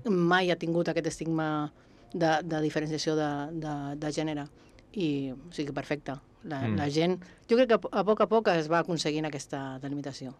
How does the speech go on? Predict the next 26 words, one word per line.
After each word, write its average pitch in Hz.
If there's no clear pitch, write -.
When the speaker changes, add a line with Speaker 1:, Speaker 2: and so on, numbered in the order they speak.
Speaker 1:
O 254
sigui, 180
Speaker 2:
Mm. -
Speaker 1:
aquesta, 165
treure 208
aquest 180
nivell 165
o 180
aquesta 165
diferència 160
entre, 147
entre 151
gènere. 143
Speaker 2:
Sí, -
eh, 107
parlàvem 117
amb, 101
parlant 98
amb 107
altres, 98
amb 92
les 90
entitats 95
d'aquí 107
del 98
municipi, 110